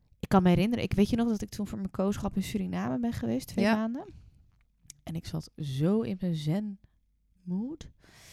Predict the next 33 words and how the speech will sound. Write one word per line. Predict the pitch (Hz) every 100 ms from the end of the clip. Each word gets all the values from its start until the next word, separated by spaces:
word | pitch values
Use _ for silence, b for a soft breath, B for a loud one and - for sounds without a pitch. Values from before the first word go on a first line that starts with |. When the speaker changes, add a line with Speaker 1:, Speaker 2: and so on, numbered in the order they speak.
| b b b
Speaker 1:
En | -
toen | -
kwam | - 165
ik | 151
terug | - 220 339
en | -
ik | 175
kan | -
me | 160
heel | 185
goed, | - -
ik |
zei | - 170
tegen | 165
vriendin, | - 165 - _
"Oh, | b b b b b
ik | -
ga | 165 170
nooit | 247
meer | 254 226
wat | 214 -
plannen. | 196 185 185 185 196 202 _
Het | -
was | 202 -
zo | 277 269
lekker, | 254 254 - 240 247 247
zo | - 277
lekker | 247 254 - 233
lege | 240 165
Speaker 2:
Ja. | 165
Speaker 1:
agenda, | 160 240 233 233
zo | 233 262
spontaan." | - 233 220 247 233 233 233